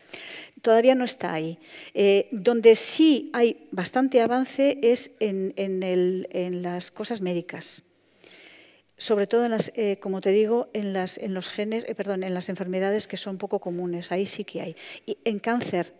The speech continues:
muchísimo avance. Se está haciendo bastante medicina personalizada, en, en tratamientos personalizados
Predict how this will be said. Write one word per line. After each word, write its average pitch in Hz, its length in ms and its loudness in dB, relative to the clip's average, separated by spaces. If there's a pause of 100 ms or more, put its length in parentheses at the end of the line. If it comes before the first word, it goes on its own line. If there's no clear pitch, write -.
muchísimo 196 800 -6
avance. 180 540 -10 (400)
Se - 160 -8
está 240 140 0
haciendo 254 260 2
bastante 214 340 0
medicina 208 440 -2
personalizada, 196 800 -2 (640)
en, 185 640 2
en 214 100 -6
tratamientos 202 600 -2
personalizados 202 920 -4